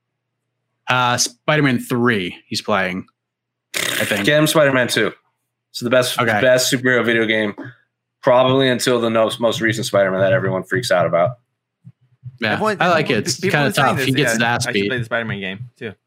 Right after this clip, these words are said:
Speaker 2: I never
Speaker 1: But he
Speaker 2: played
Speaker 1: has,
Speaker 2: the
Speaker 1: uh,
Speaker 2: new one, but
Speaker 1: he's obsessed with Chuck E. Cheese right now.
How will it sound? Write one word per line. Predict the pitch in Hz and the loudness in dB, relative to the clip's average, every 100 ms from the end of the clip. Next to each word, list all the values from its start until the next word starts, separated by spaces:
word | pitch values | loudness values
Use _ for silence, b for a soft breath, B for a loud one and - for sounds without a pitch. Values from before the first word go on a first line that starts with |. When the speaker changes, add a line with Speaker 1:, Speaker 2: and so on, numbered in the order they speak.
| _ _ _ _ _ _ _ b _ _ 110 | _ _ _ _ _ _ _ b _ _ 0
Speaker 2:
I | |
never | 120 123 | 2 2
Speaker 1:
But | 117 | 2
he | 127 | 2
Speaker 2:
played | 127 | 2
Speaker 1:
has, | 143 | 2
Speaker 2:
the | 135 | 2
Speaker 1:
uh, | 131 127 123 | 2 2 2
Speaker 2:
new | |
one, | 139 113 | 2 2
but | 101 95 - _ _ _ _ _ _ _ _ _ _ _ _ _ _ - | 2 0 -4 _ _ _ _ _ _ _ _ _ _ _ _ _ _ -2
Speaker 1:
he's | 165 185 | 2 2
obsessed | - 170 165 - | 2 2 2 2
with | 139 | 0
Chuck | - 165 151 | 0 0 2
E. | 131 | 0
Cheese | 123 131 139 143 | 2 0 2 2
right | 143 147 | 2 2
now. | 151 151 | 2 2